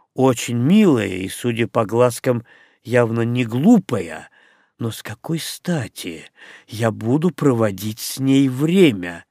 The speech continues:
Честно говоря, я не успеваю за прихотливыми скачками твоей логики". "Ну хорошо, хорошо, обойдемся без долгих вступлений", сказал Дэн, а аптекарь откровенно напрягся.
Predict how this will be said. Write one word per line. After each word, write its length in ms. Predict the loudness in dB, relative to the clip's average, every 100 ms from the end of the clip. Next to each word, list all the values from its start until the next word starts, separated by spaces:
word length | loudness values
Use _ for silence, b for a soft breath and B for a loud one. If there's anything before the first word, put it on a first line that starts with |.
| _ _ B B
Честно 380 | -4 -2 0 -2
говоря, 340 | 4 4 6
я 320 | 4 4 2 B B B
не 140 | 2 4
успеваю 760 | 4 2 2 4 6 6 4
за 260 | 6 4 4 B
прихотливыми 920 | 0 2 4 2 4 4 6 6 6
скачками 680 | 2 2 0 2 0 2 2 -2 B -4
твоей 480 | 2 4 6 6
логики". 800 | 6 6 6 4 -2 -12 -14 -16 _ B B B
"Ну 140 | -2 -2
хорошо, 400 | 0 -2 -2 -8
хорошо, 460 | -10 -10 -10 -14 -16 b b b -2
обойдемся 1000 | 0 4 2 2 4 4 4 2 0 0 B B
без 320 | 0 2 2
долгих 520 | 2 4 4 2 -4 -8
вступлений", 760 | -8 -6 -6 -6 -6 -6 -8 B B
сказал 460 | -6 -4 0 0
Дэн, 300 | 2 2 2 B B
а 160 | -2 -2
аптекарь 460 | -2 -4 -2 -2 -2
откровенно 840 | -4 -4 -2 0 0 0 0 0
напрягся. 880 | 0 -2 -4 -4 -4 -6 -12 -14 -16